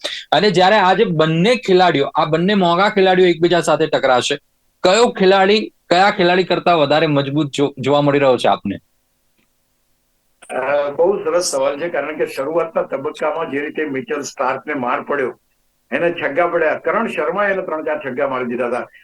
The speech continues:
Speaker 2: અને બહુ જ ખરાબ રીતે એની શરૂઆત થઈ,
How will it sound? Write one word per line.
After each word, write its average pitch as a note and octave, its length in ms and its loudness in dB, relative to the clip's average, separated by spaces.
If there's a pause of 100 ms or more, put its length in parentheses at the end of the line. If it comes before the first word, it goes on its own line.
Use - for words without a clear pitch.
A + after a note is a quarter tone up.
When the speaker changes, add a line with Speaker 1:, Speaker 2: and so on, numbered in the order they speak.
(120)
Speaker 2:
અને F#3 140 -4
બહુ A3 360 -2
જ F#3+ 180 -6
ખરાબ F#3+ 380 -2
રીતે F3 400 -6
એની E3+ 460 -6
શરૂઆત D#3 560 -2
થઈ, A#2 180 -6